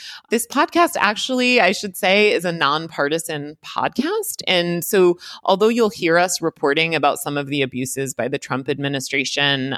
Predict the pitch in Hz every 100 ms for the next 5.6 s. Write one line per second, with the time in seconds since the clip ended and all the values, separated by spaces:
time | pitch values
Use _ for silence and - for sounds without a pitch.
0 | - 151 156 143 - 165 147 143 139 135
1 | 143 135 - 131 151 135 135 131 131 135
2 | 135 135 131 - - 139 139 131 143 131
3 | 131 95 120 135 - 139 123 127 131 131
4 | 127 131 151 165 - 160 160 156 151 113
5 | 135 135 135 151 185 -